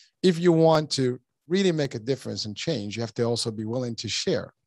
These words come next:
you know, all the things that are really not working for you or how you're going about things. If you leave things out, you're not gonna be able to get the diagnosis correct, right?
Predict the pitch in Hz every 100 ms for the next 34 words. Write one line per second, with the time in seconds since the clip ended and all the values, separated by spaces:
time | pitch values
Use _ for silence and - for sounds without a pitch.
0 | _ _ _ 135 117 - 135 143 135 120
1 | 120 131 120 110 110 107 107 117 117 117
2 | 123 120 110 113 139 139 107 98 101 107
3 | 98 104 139 147 135 143 135 110 104 -
4 | - - 113 151 160 185 185 - 160 135
5 | 120 135 - - _ _ _ _ _ _
6 | - 151 190 180 151 143 135 123 120 110
7 | 117 117 - _ _ _ 135 123 135 127
8 | 139 107 - - - _ - 131